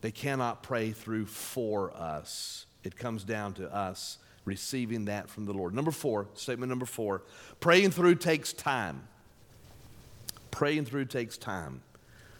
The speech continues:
It's not a, it's not a thirty-second prayer. It's not a, sometimes it's not even a thirty-minute prayer. It's a prolonged season of prayer. And so praying through takes time. It requires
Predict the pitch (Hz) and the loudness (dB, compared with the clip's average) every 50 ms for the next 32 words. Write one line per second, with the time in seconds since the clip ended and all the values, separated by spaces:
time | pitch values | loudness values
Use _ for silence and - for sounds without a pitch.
0 | - - - - 85 - - 123 123 127 120 107 98 - - - - - - - | -20 -8 -4 -4 -2 -2 0 0 2 2 2 2 0 -4 -10 -18 -20 -20 -20 -20
1 | - - - - - - - - - - - - - - - - 113 113 113 107 | -20 -20 -20 -20 -20 -20 -20 -20 -20 -20 -20 -16 -12 -8 -6 -4 -2 -2 -2 -2
2 | - 127 127 123 120 - - 135 123 - - 107 90 - - - - 143 120 113 | -2 -2 -2 -2 -2 -2 -2 -2 -2 -2 -4 -8 -8 -10 -10 -6 -4 0 0 2
3 | 107 101 101 95 92 - - 98 95 98 95 95 90 82 - - - - - - | 2 0 0 -2 -4 -8 -8 -6 -4 -4 -4 -4 -6 -8 -10 -18 -20 -20 -20 -20
4 | - - - - - - - - - - 87 90 95 90 110 110 107 113 107 107 | -20 -20 -20 -20 -20 -18 -14 -12 -10 -6 -6 -6 -4 -4 -4 -4 -2 -4 -4 -6
5 | 104 104 117 110 110 110 113 110 107 101 98 - - 113 110 104 101 98 101 104 | -4 -4 -4 -2 -2 -2 -2 -2 -4 -6 -6 -6 -6 -4 -4 -4 -4 -4 -2 -2
6 | 107 107 101 98 101 - - - - 98 95 92 92 87 87 87 62 78 92 - | -2 -4 -4 -6 -8 -12 -14 -10 -8 -6 -6 -4 -4 -4 -6 -6 -8 -8 -10 -10
7 | - 92 - - - 101 87 90 95 95 98 98 90 90 90 87 87 80 80 - | -10 -12 -10 -10 -8 -6 -6 -4 -4 -2 -2 -2 -4 -4 -6 -6 -8 -10 -10 -14
8 | - - - - - - - - - - - - - - - 127 123 113 113 110 | -18 -20 -20 -20 -20 -20 -20 -20 -18 -14 -10 -8 -8 -6 -6 -4 -2 -2 -2 -2
9 | 101 85 95 92 82 80 82 - - - - - - - - - 92 92 - - | -4 -6 -8 -8 -10 -10 -12 -16 -20 -20 -20 -20 -20 -18 -10 -8 -8 -8 -8 -10
10 | - - - 117 95 92 87 76 71 71 - - - - - - - - - - | -14 -10 -8 -6 -6 -6 -6 -8 -10 -12 -16 -20 -20 -20 -20 -20 -20 -20 -20 -20
11 | - - - - - 131 127 127 123 120 117 - - - 120 98 - 127 139 151 | -20 -18 -18 0 2 4 4 4 2 0 -2 -6 -8 -8 -8 -4 0 2 2 2
12 | 156 135 - 151 147 135 - - 139 127 107 - - - 127 123 123 120 117 113 | 2 0 0 0 0 0 0 -2 -2 -2 -4 -6 -8 -6 -4 -2 -2 -2 -2 -2
13 | 113 110 107 110 107 104 - - - 123 110 - 113 110 110 - - 113 104 104 | -2 -2 -4 -4 -6 -8 -10 -8 -6 -6 -4 -4 -4 -6 -6 -6 -4 -2 0 0
14 | 101 95 - - | 0 -2 -4 -8